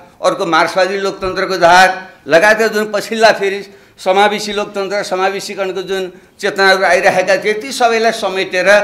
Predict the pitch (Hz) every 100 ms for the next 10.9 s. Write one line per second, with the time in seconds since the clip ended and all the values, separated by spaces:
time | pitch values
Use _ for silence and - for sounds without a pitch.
0 | 208 - 156 185 208 196 214 220 226 269
1 | 277 262 233 196 190 175 175 135 - -
2 | _ _ _ _ - 180 185 208 208 208
3 | 156 165 208 202 202 196 196 196 214 202
4 | 202 - - _ _ - 139 180 233 262
5 | 262 233 - 180 180 175 180 190 165 175
6 | 170 156 151 147 131 135 139 156 233 247
7 | 247 233 156 147 196 233 - - _ _
8 | _ _ _ _ _ _ _ - 135 208
9 | 247 247 214 208 190 185 175 170 240 185
10 | 294 285 302 - 240 - - 160